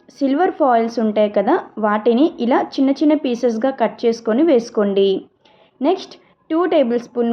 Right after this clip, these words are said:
వరకు బేకింగ్ సోడా వేసుకోండి and వన్ టేబుల్ స్పూన్ వరకు సాల్ట్ వేసుకోండి.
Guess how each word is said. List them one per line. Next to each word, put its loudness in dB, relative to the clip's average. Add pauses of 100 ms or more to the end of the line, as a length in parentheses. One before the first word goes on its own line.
వరకు 0 (240)
బేకింగ్ 0
సోడా 2
వేసుకోండి 0 (480)
and -2 (300)
వన్ 2
టేబుల్ 0
స్పూన్ 0
వరకు -2 (100)
సాల్ట్ 0 (100)
వేసుకోండి. -2